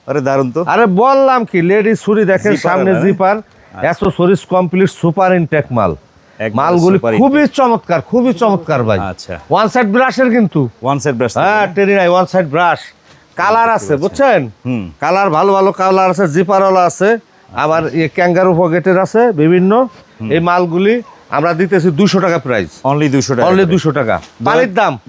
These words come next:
Speaker 1: দয়া করে কেউ খুচরা কেনার জন্য ফোন দিবেন না, শুধুমাত্র ব্যবসার উদ্দেশ্যে পাইকারি যারা কিনবেন তারাই নিতে পারবে।
Speaker 2: হোলসেল, পাইকারি।
Speaker 1: শুধুমাত্র পাইকারি। আচ্ছা।
Speaker 2: ইংরেজিতে হোলসেল, বাংলায়
Speaker 1: বাংলায়
Speaker 2: পাইকারি।
Speaker 1: পাইকারি, আচ্ছা।
Speaker 2: খুচরা Not allow।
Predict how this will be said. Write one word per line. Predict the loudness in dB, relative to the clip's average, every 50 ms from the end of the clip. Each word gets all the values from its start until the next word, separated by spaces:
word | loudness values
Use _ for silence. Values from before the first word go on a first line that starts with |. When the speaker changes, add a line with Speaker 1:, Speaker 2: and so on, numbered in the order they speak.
| -2
Speaker 1:
দয়া | 0 0 2 2 2
করে | 0 0 0
কেউ | 2 0 0 0 0
খুচরা | 0 0 0 2 0 0 0
কেনার | 0 0 0 0 0
জন্য | 0 0 0 0 0
ফোন | 0 -2 0 0
দিবেন | 2 2 2 0 0
না, | -2 -2 -2 -2
শুধুমাত্র | -2 0 0 0 0 0 -2 0 0 0
ব্যবসার | 0 0 -2 0 0 0 0
উদ্দেশ্যে | 0 -2 -2 -2 -2 -2 -2
পাইকারি | 0 0 2 2 2 2 2 2 2
যারা | 0 0 -2 -2
কিনবেন | -2 -2 0 -2 -2 -4 -4 -4
তারাই | -2 0 0 0 0 0
নিতে | 0 -2 -2
পারবে। | -4 -6 -6 -8 -4 -2
Speaker 2:
হোলসেল, | 0 2 2 2 2 0 -2 -2 0 0 2 2 0 0 -2 -2
পাইকারি। | 0 0 0 0
Speaker 1:
শুধুমাত্র | 0 0 0 0 0 -2 -2 -2
পাইকারি। | -2 -2 -2 -2 -6 -10 -10 -14
আচ্ছা। | -20 _ _ _ _ -2 0 0
Speaker 2:
ইংরেজিতে | 2 2 2 2 2 2 2 0 0 0 0 0 2 2
হোলসেল, | 2 2 2 0 0 0 0 0
বাংলায় | 0 0 0
Speaker 1:
বাংলায় | 0 0 2 2 0 0 0 0 0
Speaker 2:
পাইকারি। | 0 0 0 0 -2 -2 -2
Speaker 1:
পাইকারি, | -2 -2 -2 -2 -2
আচ্ছা। |
Speaker 2:
খুচরা | -2 -2 0 0 0 0 -2 -2 -6 _ _ _ _ _ _ -2
Not | 0 0 0 0
allow। | 0 0 0 2 2 2 0